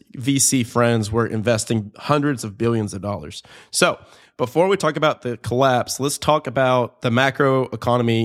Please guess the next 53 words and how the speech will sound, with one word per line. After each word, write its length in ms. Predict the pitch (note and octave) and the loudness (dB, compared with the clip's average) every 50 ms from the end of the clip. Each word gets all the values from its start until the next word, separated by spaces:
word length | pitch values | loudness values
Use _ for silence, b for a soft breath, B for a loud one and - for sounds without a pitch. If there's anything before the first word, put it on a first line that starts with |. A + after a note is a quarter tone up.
| - - | -2 -2
in 140 | A2+ A2 G2+ | -4 -6 -2
general 480 | - C#3+ D3 C#3+ B2+ A2+ A2+ A2 G#2+ | 0 2 2 2 2 0 0 -2 -2
so 140 | G#2 - A#2+ | -4 -4 -2
that 180 | A#2 A2+ - A#2 | -2 -2 -2 -2
you 80 | B2+ | -4
guys 340 | A#2+ - C3+ A#2+ A#2+ A2+ A2+ | -2 0 2 2 2 2 0
can 140 | - C3 - | -2 -2 -2
understand 540 | C3 B2+ A2+ - - C3 B2+ B2+ A#2 G#2 G2+ | -2 -2 -2 -2 -2 0 0 0 0 0 -2
what 180 | A#2 A2+ - | -4 -4 -4
happened 560 | - - - A#2+ B2 B2+ - F#3 F#3 F#3 F3+ F#3 b b b | -4 -4 0 0 0 0 0 0 0 0 -2 -4 b b b
that 160 | - C#3 B2 | 0 0 0
forced 300 | - - E3+ F#3 - - | 2 2 2 2 2 0
the 60 | - | -2
banks 280 | C3 D3 D3 D3+ C#3 - | 0 2 2 2 0 -2
into 160 | C#3 C3 C#3 | -2 -2 -2
the 80 | B2 B2 | -2 -2
situation 500 | A#2 - C3 - B2+ C3 B2+ - - B2 | -2 -4 -2 -2 -2 -2 0 0 0 0
that 120 | A#2 G#2+ - | -2 0 0
they 100 | A2+ A2 | 0 0
are 140 | G#2 G#2 | 0 0
today. 300 | G2 G2+ F#2 G2+ G#2 - - _ _ _ _ _ _ _ _ _ | -2 -4 -6 -6 -8 -8 -12 _ _ _ _ _ _ _ _ _
Long 180 | - D3+ F#3 F#3+ | 0 0 0 0
story 220 | - F#3+ F#3 E3+ | 0 0 0 0
short, 360 | - - D#3+ B2 G2+ - _ _ - | 0 0 0 -2 -2 -4 _ _ -4
you 140 | A#2+ C3+ C3+ | -2 0 0
have 140 | C#3 A#2+ | 0 0
the 80 | A2 A#2 | -2 -4
central 400 | A2+ - - D#3 D#3+ - E3 D#3 | -2 0 0 0 0 0 -2 -2
bank. 400 | B2 C3 A#2+ G#2 G2+ - - - _ _ _ _ _ _ _ | -2 -2 -4 -4 -6 -12 -18 -20 _ _ _ _ _ _ _
The 80 | - | -6
central 300 | - - F3 F#3 - F#3+ | -2 0 0 0 0 0
bank 420 | D3 B2 D#3 D#3 D#3+ D3+ - - - _ - | 0 2 2 2 0 0 -4 -12 -20 _ -2
will 440 | C#3 C#3 C3+ C3 A#2+ A2+ A2+ - _ _ _ - | 0 2 2 2 2 0 -4 -8 _ _ _ -2
buy 420 | - C3 D3+ F3 F3 E3+ D#3+ D#3+ - - | 2 2 4 4 4 2 2 0 -2 -2
assets 640 | A#2 A#2 A2 G#2+ - - A2 A2 A2 - - - - - _ | -2 0 0 -2 -2 -4 -4 -4 -4 -6 -8 -10 -12 -12 _
to 160 | - - D3+ | -2 0 0
encourage 460 | C3+ A2 - - C#3 C#3 C#3+ B2+ - | 0 0 0 2 2 2 2 0 -2
free 260 | - - - D3 C#3+ A#2+ | -6 -6 -2 -2 -2 -2
trade. 400 | - - C3 G#2+ G2 F#2+ - - _ _ _ _ _ _ | -2 -2 -2 -4 -4 -6 -12 -18 _ _ _ _ _ _
So 160 | - - - C3+ | -6 -2 0 2
whenever 360 | B2+ C#3 D#3 D#3 D#3 E3 D#3 | 2 4 4 4 4 2 2
the 420 | A#2+ C#3 C3+ C3+ C3+ B2+ A2+ - - | 0 0 0 0 0 -2 -4 -6 -8
central 360 | - - D#3 E3+ - F#3+ C#3+ | -2 0 0 2 2 0 0
bank 240 | D3+ D3 D3 C#3+ - | 2 2 0 0 0
has 160 | D3 C3+ A#2+ | -2 0 0
a 40 | A#2 | -2
lot 260 | A2+ A2+ B2 D3+ E3 | 0 0 2 2 2
of 60 | E3 | 2
assets 380 | - C3+ C#3 B2+ - C3+ A#2+ - | 2 2 0 0 -2 -4 -4 -4
on 80 | B2+ | -4
its 100 | B2 A#2+ | -4 -4
balance 320 | - - G#2+ G#2+ G#2 F#2 - | -6 -6 -6 -6 -4 -4 -4
sheet, 300 | - - A2 A2+ B | -4 -4 -4 -6 B